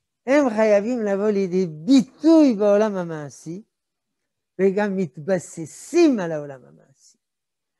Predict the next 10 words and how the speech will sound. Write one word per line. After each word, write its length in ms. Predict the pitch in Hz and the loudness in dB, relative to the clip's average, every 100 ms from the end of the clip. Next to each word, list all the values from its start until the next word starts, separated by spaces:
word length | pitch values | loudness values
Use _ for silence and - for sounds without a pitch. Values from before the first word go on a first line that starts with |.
| _ - | _ -6
כלומר, 260 | 262 254 247 | -2 -2 -2
אם 380 | 285 247 170 170 | 0 -2 -2 0
באופן 400 | 247 220 226 190 | 0 0 -4 -2
מעשי 460 | 175 151 - 156 _ _ _ _ _ _ - | -4 -6 -12 -20 _ _ _ _ _ _ -8
אתה 180 | 233 262 | -2 0
לא 180 | 247 233 | 0 0
מקיים 240 | 202 226 | 0 0
תורה 200 | 214 208 | 0 -4
ומצוות, 540 | 190 160 - 202 233 254 _ _ | -4 -8 -14 -12 -12 -14 _ _
כל 540 | - 392 381 370 349 | -14 -6 -4 -2 -2